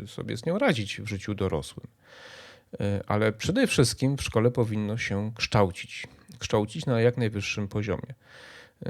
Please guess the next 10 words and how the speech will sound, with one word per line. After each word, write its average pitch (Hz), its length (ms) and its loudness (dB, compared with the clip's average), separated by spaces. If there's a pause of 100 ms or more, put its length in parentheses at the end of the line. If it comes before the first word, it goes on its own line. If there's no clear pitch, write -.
(200)
Y, 107 40 0
wielu 165 260 2
z 131 80 2
was 123 300 10
pisze, 120 440 4
że, 110 600 2 (600)
y, - 200 -10
programy 113 380 4
są 101 240 0
przeładowane 131 880 6